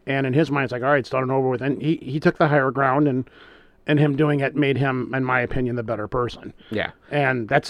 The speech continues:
Speaker 1: that, okay, okay, it's done. You know, whatever, moving on, you know?
Speaker 2: Right.
Speaker 1: So.
Speaker 2: But what we wanted to talk about is the Dune Oscar.
Speaker 1: Yes. Um,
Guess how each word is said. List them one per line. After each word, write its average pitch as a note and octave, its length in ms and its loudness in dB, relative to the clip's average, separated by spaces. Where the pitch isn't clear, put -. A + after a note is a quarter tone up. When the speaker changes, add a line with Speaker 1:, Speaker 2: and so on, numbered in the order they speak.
Speaker 1:
that, C#3 200 2
okay, F3 180 4
okay, F3 160 4
it's D#3+ 140 4
done. C#3 340 4
You D3 80 0
know, D3 100 2
whatever, D3+ 320 4
moving D3 260 2
on, D3 280 0
you C3 80 -4
know? C3 340 -2
Speaker 2:
Right. A#2 140 4
Speaker 1:
So. C3 260 2
Speaker 2:
But G3+ 300 6
what A2 220 -2
we A2+ 100 0
wanted D#3+ 340 2
to G#2 80 -4
talk A2 240 0
about G2+ 320 0
is G2 500 -2
the F#2+ 120 -4
Dune F#2 300 -4
Oscar. - 560 -12
Speaker 1:
Yes. E3 420 2
Um, C3+ 520 0